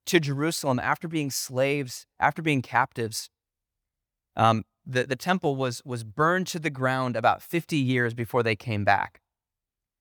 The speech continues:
And they returned to Solomon's temple, once grand, uh, once a treasure for the whole earth, and they found it in ruins. God had prophesied that it would be rebuilt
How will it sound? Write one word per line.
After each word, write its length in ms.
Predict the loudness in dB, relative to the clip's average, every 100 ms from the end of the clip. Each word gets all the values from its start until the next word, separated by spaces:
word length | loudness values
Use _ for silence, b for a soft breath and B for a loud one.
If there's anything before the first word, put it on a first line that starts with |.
| _ _ _ 2
And 100 | 4
they 80 |
returned 460 | 4 2 0 0 0
to 60 | -2
Solomon's 540 | 4 4 4 -2 -6
temple, 460 | -6 -6 -4 -8 -10 _ _ _ -4
once 340 | 4 4 2
grand, 720 | -4 2 4 4 2 -2 -6 _ _ _ _ _ 2
uh, 200 | 4 6
once 240 | 2 0 0
a 140 | -2
treasure 560 | -2 -4 2 2 2 -4
for 140 | -4
the 100 | -6
whole 240 | -4 -2
earth, 340 | -2 -2 -8 _ _ _ _ _
and 140 | 2 4
they 80 | 4
found 340 | 6 6 4
it 80 | -2
in 140 | -2
ruins. 540 | -2 0 -2 -4 -8 -16 _ _ _ _ _ _ _ _ _ _ _ _ _ _ _ _ _ _ 6
God 240 | 8 8
had 140 | 4 -2
prophesied 760 | 4 4 4 -2 2 2 2
that 120 | 0
it 80 | -4
would 120 | -6
be 140 | -4 -4
rebuilt 580 | -2 2 2 2 -2